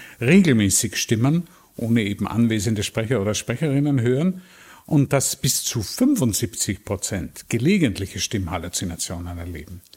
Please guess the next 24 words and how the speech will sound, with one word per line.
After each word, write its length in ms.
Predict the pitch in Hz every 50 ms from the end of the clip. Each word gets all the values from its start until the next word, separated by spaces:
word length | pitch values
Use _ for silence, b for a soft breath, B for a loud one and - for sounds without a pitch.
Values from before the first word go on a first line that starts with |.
| B B B B B B B B
Alle 260 | - 143 156 160 170
diese 360 | 160 165 214 226 226 - 180
Menschen, 600 | 147 131 120 117 104 98 98 - - 107 95 90 87 -
und 160 | 92 92 95
darauf 280 | 101 98 95 92 -
legen 200 | - 101 104 117
sie 100 | - -
natürlich 540 | 107 104 101 104 - 107 95 101 90 - 104
Wert 340 | 101 92 101 117 - - -
in 160 | - - 127
diesem 280 | 117 - 123 113 127 120
Netzwerk, 600 | 110 117 127 123 - - 156 151 165 175 - - B B B B B
alle 280 | B 131 127 117 120 120
diese 300 | 120 170 196 185 - 185
Menschen 440 | 156 143 139 147 147 - - - 139
sind 300 | - - 156 139 117 101
mental 500 | 117 107 110 110 - 113 107 117 143 156
gesund, 520 | 131 113 98 - - 123 156 190 180 -
weder 160 | 123 127 131
psychotisch 640 | 127 - - - 104 82 104 120 123 - 143 - -
noch 200 | 120 120 120 -
paranoid 560 | - - 110 107 104 101 98 101 104 110 -
oder 200 | - - 101 113
schizophren. 760 | 107 - - - 95 - - 131 - - - 82 73 78 90